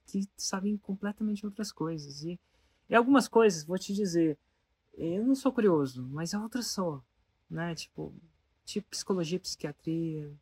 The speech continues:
Acho que a gente aprende não só nos livros, a gente aprende nas conversas, né? É muito louco. E assim, já que você lida com a coisa, você deve saber um pouco mais que eu.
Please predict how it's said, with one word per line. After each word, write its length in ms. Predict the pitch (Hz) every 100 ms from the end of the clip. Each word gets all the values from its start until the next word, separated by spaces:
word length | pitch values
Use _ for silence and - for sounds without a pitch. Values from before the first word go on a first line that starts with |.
| _ -
Acho 180 | 170 -
que 60 |
a 40 | 202
gente 140 | 196
aprende 380 | 180 175 175 170
não 160 | 170
só 240 | 175 - 160
nos 420 | 160 143 - -
livros, 440 | 131 139 156 131 127
a 40 |
gente 160 | 139 -
aprende 340 | 139 143 143
nas 160 | 156 160
conversas, 720 | - 170 135 127 127 - 117
né? 120 | 127 147 _ _ _ _
É 80 | 160
muito 240 | 165 165 160
louco. 180 | 139 - - - _ _ -
E 80 | 320
assim, 320 | 262 160 120 _ _ _ _ -
já 220 | 139 165
que 100 | -
você 200 | 151 -
lida 240 | 147 147 143
com 120 | -
a 40 |
coisa, 240 | 160 170 185
você 140 | -
deve 160 | 202 202
saber 220 | - 185
um 60 | 190
pouco 220 | 190 -
mais 200 | 170 170
que 140 | - 151
eu. 180 | 131